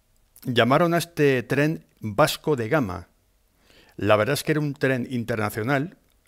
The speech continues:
que duró unos años, pero no demasiado tiempo con esta atracción de la serie trescientos diecinueve. En esa época, finales de la década de los noventa y hasta principios de los dos mil,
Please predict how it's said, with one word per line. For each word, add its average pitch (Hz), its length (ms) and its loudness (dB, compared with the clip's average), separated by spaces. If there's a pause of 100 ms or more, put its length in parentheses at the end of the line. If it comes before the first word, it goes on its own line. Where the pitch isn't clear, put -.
que 120 120 0
duró 107 260 -2
unos 113 340 -4
años, 135 400 -4 (460)
pero 113 200 2
no 135 140 0
demasiado 165 480 -2
tiempo 151 360 -2
con 110 200 -4
esta 131 160 -2
atracción 113 640 -6 (1080)
de 110 240 0
la 107 100 4
serie 135 280 -2
trescientos 110 720 -2
diecinueve. 90 500 -12 (2750)
En 117 260 4
esa 170 300 2
época, 135 560 -2
finales 113 500 0
de 113 100 -2
la 104 120 2
década 123 320 0
de 113 80 2
los 110 180 -2
noventa 107 560 -4
y 107 140 0
hasta 110 200 -2
principios 117 440 -4
de 127 80 -2
los 110 120 -2
dos 98 200 -8
mil, 123 320 -6